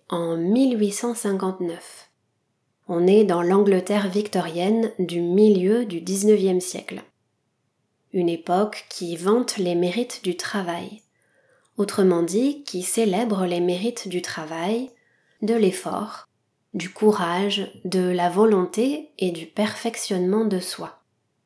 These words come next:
Si ces idées n'étaient pas nouvelles, dans le self-help,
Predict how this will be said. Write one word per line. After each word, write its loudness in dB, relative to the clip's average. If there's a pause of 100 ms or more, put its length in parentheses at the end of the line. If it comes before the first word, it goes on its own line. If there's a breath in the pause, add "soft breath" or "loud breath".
(540)
Si -2
ces 2
idées 4
n'étaient -4
pas 0
nouvelles, -2 (540)
dans -2
le 0
self-help, -2